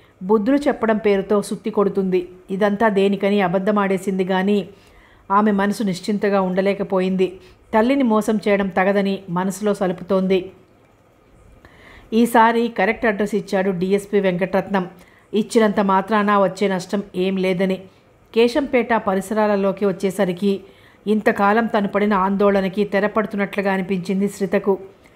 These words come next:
చీకటి తెరలు చీల్చుకొని వెలుగురేఖలు వస్తున్నట్లుగా అనిపించింది. కారులో అట్టహాసంగా ఊళ్ళోకి వెళ్ళి అందరి దృష్టిని ఆకర్షించే కంటే నేనొక్కదాన్ని నడుచుకుంటూ వెళ్తే బాగుంటుందేమో అనుకుంటున్నాను. సరే, అలాగే చెయ్యండి. ఊరి బయట కారాపాడు రవితేజ.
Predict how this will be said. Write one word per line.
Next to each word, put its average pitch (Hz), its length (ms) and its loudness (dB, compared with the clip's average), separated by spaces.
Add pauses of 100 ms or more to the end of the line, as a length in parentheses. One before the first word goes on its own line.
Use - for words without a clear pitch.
(340)
చీకటి 269 320 4
తెరలు 220 360 2 (100)
చీల్చుకొని 202 580 0
వెలుగురేఖలు 202 640 2
వస్తున్నట్లుగా 196 560 -4
అనిపించింది. 190 720 0 (760)
కారులో 240 360 4
అట్టహాసంగా 208 680 0
ఊళ్ళోకి 196 400 0
వెళ్ళి 190 420 2
అందరి 202 280 2
దృష్టిని 214 380 -2
ఆకర్షించే 196 560 0
కంటే 196 480 0 (520)
నేనొక్కదాన్ని 220 640 2
నడుచుకుంటూ 208 500 -2
వెళ్తే 208 240 0
బాగుంటుందేమో 196 760 2
అనుకుంటున్నాను. 190 680 -2 (600)
సరే, 240 180 6
అలాగే 226 480 2
చెయ్యండి. 190 420 2 (380)
ఊరి 226 180 4
బయట 220 260 2
కారాపాడు 196 640 2
రవితేజ. 185 480 0